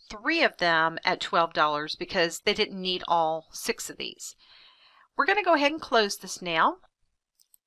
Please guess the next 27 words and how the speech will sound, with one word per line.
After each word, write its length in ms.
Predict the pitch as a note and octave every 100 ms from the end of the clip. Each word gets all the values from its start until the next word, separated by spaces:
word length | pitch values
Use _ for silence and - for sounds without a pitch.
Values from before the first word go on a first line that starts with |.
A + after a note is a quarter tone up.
| _
And 140 | G#3 F#3+
now 180 | A3+
we're 120 | F#4 F4+
gonna 160 | F4
create 340 | - C4 A#3 -
our 240 | G3 F#3+
refund 560 | F3+ F3+ - F3+ F3 E3+
receipt. 600 | E3 - - - - - _ _ _ _ _ _ _ _ _ G#3
We're 100 | A3
gonna 140 | A#3
go 160 | A3 C4+
over 160 | D#4+
to 160 | E4 B3+
the 140 | A3
new 240 | G3+ A3 G#3+
option 440 | A3 - - E4
on 220 | G#3+ G#3 G#3
the 340 | G3+ F#3+ F#3+
navigation 580 | F3+ F3 E3+ E3+ - A#3+
pane. 240 | C4 E4 A4+ _ _ _ _ _ _ _ _ _ _ _ _ _ -
We're 160 | G3
gonna 160 | G3 F#3
come 220 | G#3+ G3+
down 240 | G3 F#3+
to 180 | - F#3+
refund 480 | F3 G#3+ - F#3+ F3
receipt. 640 | F#3 - C#4 F#4 - -